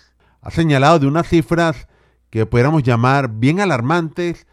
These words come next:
acerca de las fuerzas invasoras rusas. Según la inteligencia estadounidense, Rusia ha sufrido alrededor de ciento ochenta y ocho mil bajas desde el punto de vista humano.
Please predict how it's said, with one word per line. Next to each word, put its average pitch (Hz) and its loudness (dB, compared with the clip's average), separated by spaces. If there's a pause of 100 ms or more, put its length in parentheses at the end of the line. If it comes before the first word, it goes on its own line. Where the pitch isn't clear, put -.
(120)
acerca 147 0
de 143 2
las 110 -2
fuerzas 131 0
invasoras 110 -4
rusas. 165 2 (440)
Según 185 2 (300)
la 113 -4
inteligencia 143 0
estadounidense, 139 2 (340)
Rusia 190 4
ha 147 -4
sufrido 165 2
alrededor 123 2
de 165 -2
ciento 196 -6 (320)
ochenta 135 -2
y 123 0
ocho 120 -2
mil 139 -2
bajas 95 -6 (460)
desde 113 -2
el 117 0
punto 143 2
de 151 6
vista 143 0
humano. 95 -2